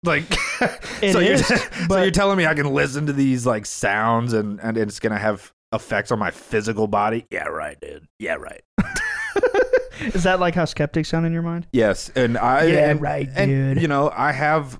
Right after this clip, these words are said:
Speaker 1: part of my brain is skeptical. You know what I
Speaker 2: Yeah.
Speaker 1: mean? Like, I,
Speaker 2: Yeah.
Speaker 1: my, the
Speaker 2: The left
Speaker 1: logic
Speaker 2: brain.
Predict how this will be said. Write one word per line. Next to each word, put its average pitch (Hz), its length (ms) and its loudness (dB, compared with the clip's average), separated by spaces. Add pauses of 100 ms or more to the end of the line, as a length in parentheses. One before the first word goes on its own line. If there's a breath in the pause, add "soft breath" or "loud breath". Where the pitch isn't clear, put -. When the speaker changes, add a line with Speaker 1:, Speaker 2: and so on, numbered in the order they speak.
Speaker 1:
part 147 240 2
of 160 80 0
my 143 160 2
brain 127 460 2 (100)
is 113 480 0 (320)
skeptical. - 680 -2
You 143 120 0
know 131 60 2
what 135 100 2
I 127 40 2
Speaker 2:
Yeah. 117 40 0
Speaker 1:
mean? 135 220 0
Like, 107 160 -2
I, 147 80 2
Speaker 2:
Yeah. 143 100 4
Speaker 1:
my, 143 120 0
the 123 80 -12
Speaker 2:
The 120 80 2
left 117 200 2
Speaker 1:
logic 156 260 0
Speaker 2:
brain. 139 260 0